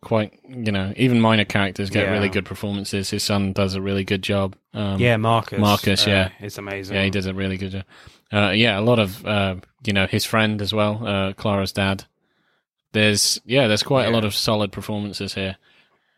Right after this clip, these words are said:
Speaker 1: I mean
Speaker 2: Yeah, I lo-, yeah, I love Marcus when he goes to Theo and Agnes's house,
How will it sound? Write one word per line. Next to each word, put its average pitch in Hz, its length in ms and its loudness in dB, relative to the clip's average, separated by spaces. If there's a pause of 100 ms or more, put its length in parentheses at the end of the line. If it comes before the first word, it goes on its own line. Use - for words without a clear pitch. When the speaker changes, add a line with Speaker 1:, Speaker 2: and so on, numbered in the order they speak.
(220)
Speaker 1:
I 104 60 2
mean 110 240 4 (100)
Speaker 2:
Yeah, 107 320 0
I 123 80 2
lo-, 151 180 2 (160)
yeah, 123 200 -2
I 127 40 4
love 139 200 2
Marcus 123 560 2
when 101 560 0
he 113 240 0
goes 104 380 2
to 98 600 -2 (100)
Theo 104 320 2
and 101 100 0
Agnes's 101 520 -2
house, 95 520 0